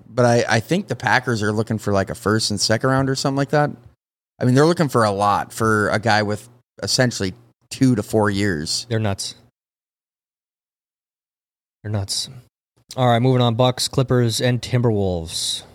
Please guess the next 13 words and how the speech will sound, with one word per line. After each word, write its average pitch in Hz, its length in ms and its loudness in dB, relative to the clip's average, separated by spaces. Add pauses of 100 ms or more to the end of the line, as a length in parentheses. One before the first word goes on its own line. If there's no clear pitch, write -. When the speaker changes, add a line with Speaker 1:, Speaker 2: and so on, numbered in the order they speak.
(840)
Speaker 2:
The 127 120 -2
one 165 200 2
thing 175 200 0
on 165 120 4
the 151 60 0
Timberwolves, 170 640 0
they're, 147 340 0
hey, 175 220 -4 (960)
they're, 135 200 2
they're 139 180 2
doing 147 200 0
all 165 100 2
right. 180 260 0